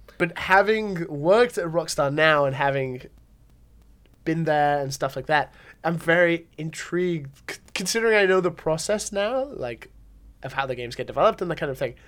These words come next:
how Red Dead Redemption two is gonna turn out. And I'm, like, half excited because I really enjoyed Red Dead Redemption, and also apprehensive <laughs> in a way,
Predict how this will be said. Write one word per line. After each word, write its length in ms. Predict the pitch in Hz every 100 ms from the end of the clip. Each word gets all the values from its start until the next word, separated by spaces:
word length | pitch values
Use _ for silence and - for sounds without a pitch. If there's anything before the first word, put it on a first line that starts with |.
| - -
how 380 | - 160 165 160
Red 220 | 156 143
Dead 300 | 143 135 -
Redemption 400 | 143 139 135 -
two 180 | 127 123
is 120 | 120
gonna 160 | 120 110
turn 220 | - 117
out. 240 | 117 107 -
And 240 | 120 117 120 - - - - - - -
I'm, 140 | 147
like, 160 | 139 135
half 540 | 165 180 185 - - - - - - - - - - -
excited 640 | 156 - 175 175 190 175
because 300 | 160 - 151
I 40 |
really 300 | 143 147 147
enjoyed 480 | 147 135 131 131 131 - _ -
Red 140 | 127
Dead 160 | 135 127
Redemption, 540 | 127 160 202 214 208 - - - - - -
and 120 | 165
also 380 | 175 175 175 180
apprehensive 640 | 175 185 202 196 220 226 - - - 220 214 -
<laughs> 60 |
in 100 | 175
a 60 | 180
way, 360 | 175 196 214